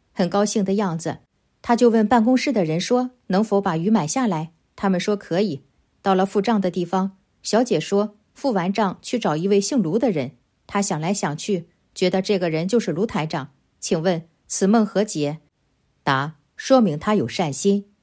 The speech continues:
想要把这些鱼买下来救他们。这个付账就是要念小房子，所以他要去放生，也要念小房子，这样就是救度众生。找姓卢的人，就是要他跟着师父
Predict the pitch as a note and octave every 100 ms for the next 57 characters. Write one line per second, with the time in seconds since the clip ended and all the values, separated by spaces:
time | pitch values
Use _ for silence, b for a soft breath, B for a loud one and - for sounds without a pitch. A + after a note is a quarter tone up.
0 | _ - D#3 E3 D#3+ C#3+ C3 D#3+ F#3 E3+
1 | E3 C#3 - E3+ D3+ C3+ - B3 D#3 C#3
2 | C3+ A2 - _ _ _ G3 F3 F3 F#3
3 | C#3+ F3 A#2+ - _ _ - G3 F#3 F3+
4 | D#3+ E3+ C#3 D3 A#2+ C3 C3 D#3 B2+ _
5 | _ _ _ _ - E3+ E3+ D3+ C3 F3
6 | E3+ E3 E3+ F#3+ F3+ - F#3+ G3 _ _
7 | _ F#3 F3 F3+ G#3+ A#3+ - C#3 - B2
8 | D#3 F3+ - _ _ _ _ - C#4 D#3
9 | D#3 E3+ D3+ D#3+ B2 - A3 D#3+ D#3+ C#3+
10 | C3+ A2+ F#3 F#3+ - _ _ _ _ E3
11 | C#3+ - F3 C#3 D#3+ E3+ B2+ A2+ - _
12 | _ _ _ G#3 E3+ F#3 D3 - D3+ D#3
13 | F#3 E3 B2 G#3 G#3+ G#3 C3+